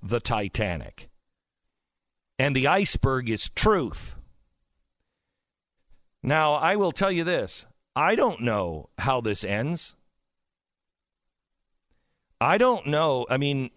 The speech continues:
you know, Alex, I don't know what you do to fight against the machine.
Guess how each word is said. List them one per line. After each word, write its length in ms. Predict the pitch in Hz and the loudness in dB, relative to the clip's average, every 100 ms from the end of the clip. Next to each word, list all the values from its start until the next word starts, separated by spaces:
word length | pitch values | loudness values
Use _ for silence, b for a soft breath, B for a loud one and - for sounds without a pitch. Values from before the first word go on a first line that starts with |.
| _ - | _ -8
you 160 | 123 | -4
know, 400 | 151 135 117 101 B B B - _ _ _ _ _ | -2 0 -2 -4 B B B -20 _ _ _ _ _
Alex, 560 | 127 175 165 - - - - _ _ _ _ _ _ | 0 2 0 -2 -6 -10 -20 _ _ _ _ _ _
I 120 | 127 | 2
don't 200 | 156 175 | 2 2
know 140 | 165 165 | 2 2
what 220 | 151 139 | 0 -2
you 180 | 139 135 | -4 -2
do 320 | 120 139 131 | -2 -2 0
to 140 | - | -4
fight 880 | - - - 139 123 107 - - - | -4 -12 -2 2 2 0 -8 -12 -6
against 480 | 107 110 113 107 - | -4 -2 -2 -2 -4
the 60 | 104 | -4
machine. 580 | 98 - 85 64 57 | -4 -4 -6 -6 -12